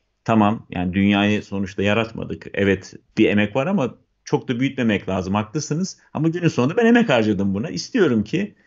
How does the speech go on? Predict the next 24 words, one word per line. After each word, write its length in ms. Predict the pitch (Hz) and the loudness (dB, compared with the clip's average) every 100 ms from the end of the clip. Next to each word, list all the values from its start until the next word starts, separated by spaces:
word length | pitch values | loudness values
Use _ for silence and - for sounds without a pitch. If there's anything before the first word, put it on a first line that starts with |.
| _ | _
insanlar 560 | - 147 170 175 185 143 | 0 0 2 2 2 4
bununla 260 | 156 175 | 2 4
ilgili 300 | 151 113 104 | 2 2 0
konuşsunlar. 720 | - 95 92 - 104 120 208 - _ | -2 -2 -2 -4 -4 -2 -2 -6 _
Saçma 380 | - 123 - 165 | -6 -4 -2 -2
sapan 440 | 156 156 147 120 | 0 0 0 2
değişik 300 | 120 123 135 | 0 0 0
yorumlar 340 | 143 135 139 135 | 2 2 2 2
gelebiliyor. 440 | 131 131 135 - 120 - | 2 0 -2 -8 -18 -6
Çok 260 | 127 107 - | -4 -4 -6
saçma 540 | _ - - 117 151 127 | _ -10 -4 -2 0 0
bir 40 | |
şeye 260 | 98 101 92 | 0 0 0
geliyor 320 | 85 82 82 | 0 0 0
yorum. 320 | 87 101 - - _ _ _ - | 0 0 -2 -8 _ _ _ -2
Diyorsun 320 | 113 113 147 | 0 2 0
ki, 100 | 127 | 2
"Arkadaş, 480 | 110 107 123 120 117 | 2 2 2 0 0
yani 200 | 110 104 | -2 0
ben 240 | 113 107 | 0 0
bunun 160 | 104 123 | 2 2
için 260 | 135 - 110 | 2 2 2
mi 100 | 101 | 4
uğraştım?" 600 | 90 85 - - 92 | 2 -2 -4 -4 -6